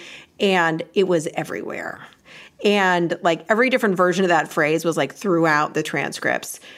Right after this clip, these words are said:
So I was like, "There's something here." And it's not just that women are more likely to be like, "I'm so happy to be here," but there was something deeper than that. Um,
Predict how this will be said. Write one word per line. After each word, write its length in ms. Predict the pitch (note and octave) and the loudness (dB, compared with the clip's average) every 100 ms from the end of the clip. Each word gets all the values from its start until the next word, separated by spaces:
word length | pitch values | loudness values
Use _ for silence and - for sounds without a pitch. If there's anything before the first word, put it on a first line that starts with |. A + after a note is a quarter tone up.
| - - | -20 -16
So 300 | - A#3 G#3 | -2 2 2
I 20 | |
was 80 | G#3+ | 2
like, 120 | A#3 | 2
"There's 180 | B3+ - | 2 2
something 320 | G4 D#4+ F#3 | 0 2 0
here." 320 | F3+ F3 C#3 | 2 0 2
And 180 | - A3+ | 2 0
it's 140 | A3+ | 2
not 180 | D#4 F#4 | 2 2
just 160 | C4 A3+ | 2 2
that 140 | F#3+ | 2
women 240 | F#3 F3+ | 2 2
are 80 | F3+ | 2
more 160 | E3+ E3+ | 2 2
likely 240 | E3+ E3 | 2 2
to 20 | |
be 60 | F#3 | 2
like, 160 | G3+ G#3 | 4 2
"I'm 80 | |
so 140 | G#3+ A#3+ | 2 2
happy 200 | A#3 A#3 | 2 0
to 80 | A#3 | 0
be 140 | B3+ | 2
here," 180 | G#3+ D3+ | 2 2
but 140 | F#3 | 2
there 100 | G#3+ | 2
was 80 | G3+ | 2
something 320 | D4 G4 C#4+ | 2 4 4
deeper 300 | F#3 G3+ E3+ | 2 2 2
than 160 | D3+ D#3 | 2 0
that. 340 | E2+ E2+ - - - - _ - | 0 0 -2 -12 -20 -20 _ -2
Um, 300 | G#3 F#3+ | 2 2